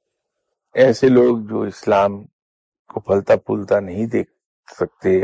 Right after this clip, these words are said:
اپنے معاشرے میں پھیلتے ہوئے اسلام سے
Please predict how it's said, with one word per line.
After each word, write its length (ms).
اپنے 240
معاشرے 500
میں 180
پھیلتے 320
ہوئے 300
اسلام 460
سے 160